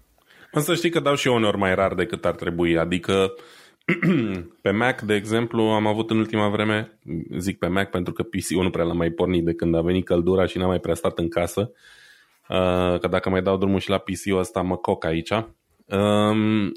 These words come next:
ideea e că am primit destul de des, uh, notificare de update și îmi place că se fac update-uri de-astea silent, adică tot ce trebuie să faci e să apeși acolo ca el să-și dea un restart și nimic mai mult, știi?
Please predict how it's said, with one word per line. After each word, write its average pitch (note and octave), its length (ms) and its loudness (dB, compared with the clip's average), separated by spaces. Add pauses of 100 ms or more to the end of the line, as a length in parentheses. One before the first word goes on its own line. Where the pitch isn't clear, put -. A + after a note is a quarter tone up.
(140)
ideea A#2+ 400 2
e B2+ 140 4
că B2 140 -4
am A#2 100 2
primit A#2+ 240 2
destul A2+ 260 0
de A2 60 4 (140)
des, - 300 -4
uh, F2 140 2
notificare F2+ 540 -2
de E2+ 120 0
update E2+ 320 0 (360)
și - 120 -6
îmi B2 100 2
place D3+ 300 0
că A#2 120 -6
se - 120 -2
fac G#2+ 220 -2
update-uri G2+ 440 -2
de-astea F#2+ 260 0
silent, F#2 480 0
adică F#2+ 300 0
tot A2+ 200 0
ce - 60 -8
trebuie A2 200 0
să A2 120 -4
faci A#2 240 0
e A#2+ 60 -2
să G#2+ 100 -2
apeși A2+ 280 -2
acolo A2+ 280 0
ca A2 160 -2
el A2 140 2
să-și G#2 180 -4
dea A2 140 2
un G#2 100 2
restart G2+ 460 0
și - 120 -8
nimic E2+ 220 0
mai E2 140 0
mult, D#2+ 340 -2
știi? - 340 -4